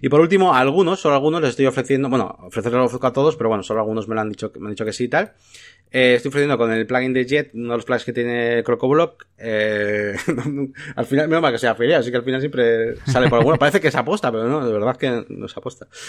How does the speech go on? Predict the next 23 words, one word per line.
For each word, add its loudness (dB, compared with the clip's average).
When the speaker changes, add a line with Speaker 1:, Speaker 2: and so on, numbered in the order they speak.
Speaker 1:
<laughs> -4
Pues 0
uno 6
de 6
los 0
plugins 0
es -8
Jet -2
Compare, 2
eh, -4
Compare -4
and -6
Wishlist, -2
¿no? -8
Que -2
permite, -2
pues, -6
eh, -2
tener -4
tablas, -2
pues, -12
o -18
sea, -2